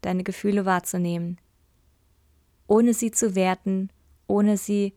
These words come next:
schnell wegzudrücken, ohne dich selbst daran herabzusetzen, dass du scheinbar noch nicht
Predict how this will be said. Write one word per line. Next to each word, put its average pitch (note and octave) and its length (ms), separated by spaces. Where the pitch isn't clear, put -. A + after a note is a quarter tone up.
schnell F3 380
wegzudrücken, F#3 800
ohne A3+ 280
dich G#3+ 200
selbst G3 360
daran F#3+ 260
herabzusetzen, F3+ 1000
dass G3+ 180
du B3 120
scheinbar F#3+ 680
noch G3+ 180
nicht G#3 300